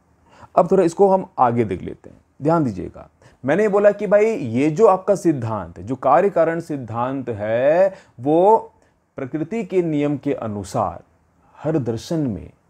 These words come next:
हर एक दर्शन में उसको हम क्या बोलते हैं? तो सेल्फ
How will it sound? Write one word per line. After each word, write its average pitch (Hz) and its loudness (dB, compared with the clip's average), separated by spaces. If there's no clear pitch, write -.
हर 165 4
एक 156 0
दर्शन 120 0
में 143 2
उसको 131 -6
हम 131 -2
क्या 123 4
बोलते 120 -2
हैं? 123 -4
तो 170 2
सेल्फ - 0